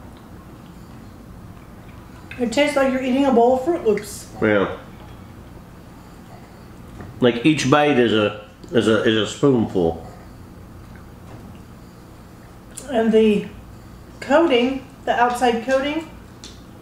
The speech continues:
Speaker 1: has a very milky texture to it.
Speaker 2: Yeah.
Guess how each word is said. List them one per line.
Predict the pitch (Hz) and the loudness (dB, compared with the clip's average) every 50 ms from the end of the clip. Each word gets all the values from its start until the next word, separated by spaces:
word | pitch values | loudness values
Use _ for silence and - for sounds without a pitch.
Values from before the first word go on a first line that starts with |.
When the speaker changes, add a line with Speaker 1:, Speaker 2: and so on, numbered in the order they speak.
| - - - - - - - - | -20 -20 -20 -20 -20 -14 -6 -2
Speaker 1:
has | 262 247 240 | -2 0 2
a | 233 | 2
very | 220 247 247 233 220 | 4 4 4 4 4
milky | 220 233 269 294 285 - 262 240 | 4 4 4 2 0 -2 -4 -2
texture | - - 262 254 254 - - - - 226 214 - | 0 2 2 2 0 -2 -6 -4 -2 -2 -2 -2
to | - 196 185 175 | -2 -4 -2 -2
it. | 160 - - - - - | -2 -4 -8 -10 -2 2
Speaker 2:
Yeah. | 120 127 131 123 120 - - - - | 4 4 6 4 2 0 -2 -6 -10